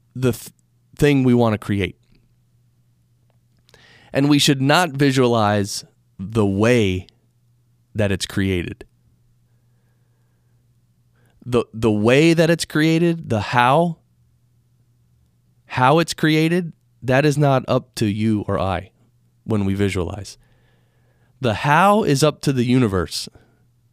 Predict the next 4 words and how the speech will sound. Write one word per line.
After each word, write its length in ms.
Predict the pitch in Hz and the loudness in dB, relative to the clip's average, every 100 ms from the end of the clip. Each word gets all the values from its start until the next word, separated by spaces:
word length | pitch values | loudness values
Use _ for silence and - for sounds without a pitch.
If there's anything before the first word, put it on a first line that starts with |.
| _ _ _ _ - | _ _ _ _ -6
The 120 | 110 | -2
universe 720 | 135 185 185 175 165 - - _ _ _ _ _ _ _ - | 0 2 2 2 0 -2 -8 _ _ _ _ _ _ _ -8
will 300 | 123 143 156 | 2 2 4
move. 680 | 143 135 110 90 85 - | 4 4 4 0 -8 -14